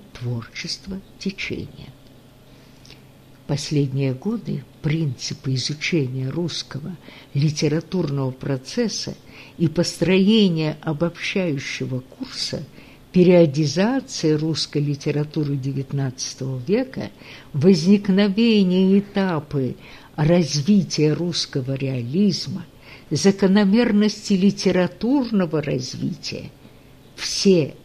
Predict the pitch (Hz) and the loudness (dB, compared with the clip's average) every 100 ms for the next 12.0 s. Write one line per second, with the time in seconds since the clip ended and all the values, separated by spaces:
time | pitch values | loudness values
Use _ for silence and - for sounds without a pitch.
0 | - 147 - 131 131 123 - 131 123 120 | -2 -2 -2 -6 -4 -6 -8 -8 -8 -8
1 | - 208 226 - - - - - 180 202 | -6 -6 -6 -12 -20 -20 -20 -8 2 4
2 | 208 202 202 202 - 226 269 262 - 226 | 6 6 6 4 0 2 2 -2 -4 -4
3 | 240 - 185 175 165 135 135 135 123 139 | -2 -2 2 4 4 2 0 -2 -2 -2
4 | 139 - 147 139 135 123 113 127 120 117 | -2 -2 0 0 -2 -6 -4 -4 -4 -4
5 | 127 131 170 233 - - - - - - | -6 -4 -2 -2 -4 -18 -20 -20 -20 -10
6 | - 135 120 131 160 165 - - 202 - | -6 -4 -2 -2 -2 -4 -8 -6 -8 -10
7 | - - 123 135 135 - 127 123 123 - | -20 -10 -6 -4 -6 -6 -6 -6 -8 -8
8 | 160 185 180 - 143 - - 131 - - | -6 -6 -10 -10 -10 -10 -16 -18 -20 -20
9 | - - - - - - - - - - | -20 -20 -20 -20 -20 -20 -20 -20 -20 -6
10 | 175 185 202 196 160 202 185 190 - 185 | -4 0 4 4 4 2 2 2 2 2
11 | 185 190 190 170 - 190 190 208 196 | 2 2 0 -2 -2 -2 -2 0 0